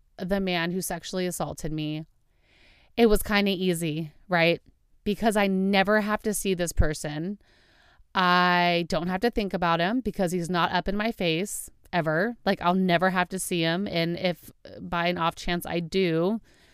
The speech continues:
you know, I, I get to walk away. Like, I don't have to deal with that. There's never gonna be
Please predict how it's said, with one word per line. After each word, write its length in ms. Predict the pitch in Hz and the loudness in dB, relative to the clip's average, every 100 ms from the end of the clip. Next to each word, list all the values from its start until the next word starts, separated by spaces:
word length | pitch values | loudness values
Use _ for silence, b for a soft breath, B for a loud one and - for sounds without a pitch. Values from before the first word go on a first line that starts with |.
| b b b b - | b b b b -4
you 100 | 170 | -2
know, 280 | 151 170 - - | -2 -4 -8 -10
I, 140 | 165 _ - | -10 _ -12
I 80 | 165 | -6
get 120 | 170 | -4
to 60 | 190 | 0
walk 280 | 180 185 208 | 4 4 6
away. 440 | 220 220 202 208 | 8 8 8 6
Like, 300 | 214 196 180 | 4 2 2
I 120 | - 185 | 2 0
don't 160 | 185 | 2
have 220 | 175 170 | 0 0
to 100 | - | 0
deal 180 | 170 180 | 0 2
with 120 | 170 | 2
that. 200 | 165 147 | 0 -2
There's 300 | 160 165 156 | -2 -2 -2
never 260 | 180 170 180 | -2 0 0
gonna 240 | 170 170 | -2 -4
be 460 | 156 175 165 160 165 | -4 -4 -2 -4 -6